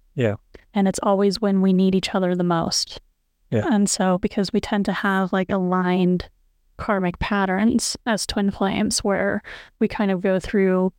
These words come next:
Speaker 2: similar experiences at the same time and
Speaker 1: Yeah.
Speaker 2: we finish them at the same time. And so
Speaker 1: Yeah.
Speaker 2: every time we've ever been around each other, and I mean, I don't think we talked for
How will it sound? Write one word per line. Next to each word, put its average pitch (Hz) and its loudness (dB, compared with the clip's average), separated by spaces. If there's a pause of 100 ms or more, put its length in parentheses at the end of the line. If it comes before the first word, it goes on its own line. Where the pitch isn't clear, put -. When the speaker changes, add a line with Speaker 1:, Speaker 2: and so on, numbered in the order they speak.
(100)
Speaker 2:
similar 233 2
experiences 214 0
at 190 -2
the 196 -2
same 190 0
time 220 0
and 214 0
Speaker 1:
Yeah. - -2
Speaker 2:
we 190 2
finish 202 -2
them 190 -2
at - -2
the 220 -2
same - -4
time. - -2 (680)
And 214 0
so 208 -2
Speaker 1:
Yeah. 127 2
Speaker 2:
every 202 2
time 190 -2
we've 190 0
ever 190 -2 (720)
been 208 0
around 202 2
each 196 -2
other, 180 0
and 202 2
I 202 2
mean, 202 2
I 202 2
don't 247 0
think 196 -2
we 190 2
talked 202 -2
for 185 0